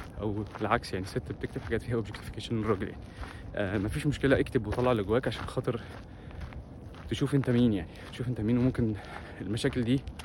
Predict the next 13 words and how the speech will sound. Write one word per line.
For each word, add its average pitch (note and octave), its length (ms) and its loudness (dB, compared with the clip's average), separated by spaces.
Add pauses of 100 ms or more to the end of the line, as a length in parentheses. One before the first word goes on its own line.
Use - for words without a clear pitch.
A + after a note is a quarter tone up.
(440)
لو A2+ 100 8
هي C3+ 200 10
مشاكل B2+ 280 4
تتحل B2+ 340 2
ازاي، A2+ 320 6 (840)
ولو G2+ 120 4
هي C3 200 8
محتاجة G#2 680 6 (1200)
تصليح B2 320 0
تتصلح A#2+ 400 0
ازاي G#2+ 260 0
وكده G#2 240 2
يعني. - 120 -2